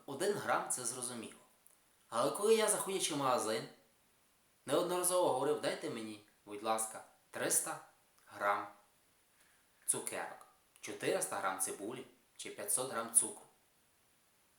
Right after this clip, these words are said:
Не може бути грам у множині ні триста,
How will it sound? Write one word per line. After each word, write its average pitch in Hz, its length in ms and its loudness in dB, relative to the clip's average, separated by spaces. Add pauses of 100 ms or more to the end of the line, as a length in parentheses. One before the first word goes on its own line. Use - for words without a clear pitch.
(320)
Не 131 140 -6
може 175 340 0
бути 131 460 -10 (1300)
грам 113 480 2 (580)
у 120 80 -14
множині 113 520 -8
ні 110 140 -8
триста, 135 540 -4